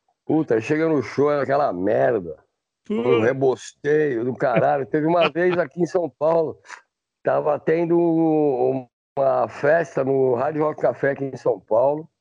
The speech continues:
Speaker 1: Foi a gente, Coros e Jocotô. Fazer, que era umas bem-vindas pro, pro, pro Kiss, né? Tá
Speaker 2: Uhum.
Speaker 1: ligado?
Speaker 2: Ah,
Speaker 1: Por,
Speaker 2: tá
Speaker 1: pra,
Speaker 2: louco.
Speaker 1: os, eles iam tocar no Trisonte, acho que era Kiss, Slayer, Megadeth, se não me lembro. Foi nesse dia
Speaker 2: Só,
Speaker 1: aí.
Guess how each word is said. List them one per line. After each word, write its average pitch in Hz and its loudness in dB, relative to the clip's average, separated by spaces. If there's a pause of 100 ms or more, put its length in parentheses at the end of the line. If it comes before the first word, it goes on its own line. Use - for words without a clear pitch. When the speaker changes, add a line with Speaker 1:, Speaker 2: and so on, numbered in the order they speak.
(920)
Speaker 1:
Foi 131 2
a 131 2
gente, 165 -2
Coros 156 -2
e 160 -2 (340)
Jocotô. 135 -2 (760)
Fazer, 135 0
que 131 -2
era 123 2
umas 139 -2
bem-vindas 165 0
pro, 165 0 (340)
pro, 160 -2 (180)
pro 165 -4
Kiss, 170 2
né? 143 2 (600)
Tá 87 -6
Speaker 2:
Uhum. 92 2
Speaker 1:
ligado? 110 0 (380)
Speaker 2:
Ah, 175 -8
Speaker 1:
Por, 95 -6
Speaker 2:
tá - -10
Speaker 1:
pra, 117 2
Speaker 2:
louco. 120 -6
Speaker 1:
os, 110 -2
eles 127 -2
iam 143 2
tocar 175 0
no 165 0
Trisonte, 160 0
acho 127 -6
que - 0
era 123 2
Kiss, 143 0
Slayer, 107 -2
Megadeth, 104 0
se 107 -16
não 101 -4
me 95 0
lembro. 110 0
Foi 123 0
nesse 127 -6
dia 123 0
Speaker 2:
Só, - 0
Speaker 1:
aí. 151 -6